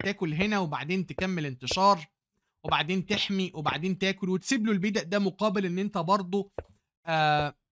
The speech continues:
معاك، آه، بيدق سالك بيجري. ياكل، تاكل، وبعدين تقرب وتدفع وتقرب. ماتش، ماتش مجرم. كله، كله تحضير.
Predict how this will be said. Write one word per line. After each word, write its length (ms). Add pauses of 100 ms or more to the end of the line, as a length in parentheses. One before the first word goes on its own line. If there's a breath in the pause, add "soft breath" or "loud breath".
معاك، 380 (360)
آه، 460 (300)
بيدق 400
سالك 300
بيجري. 560 (1500)
ياكل، 360
تاكل، 560
وبعدين 360
تقرب 680 (100)
وتدفع 760
وتقرب. 680 (120)
ماتش، 540 (160)
ماتش 320
مجرم. 500 (540)
كله، 440 (280 soft breath)
كله 200
تحضير. 720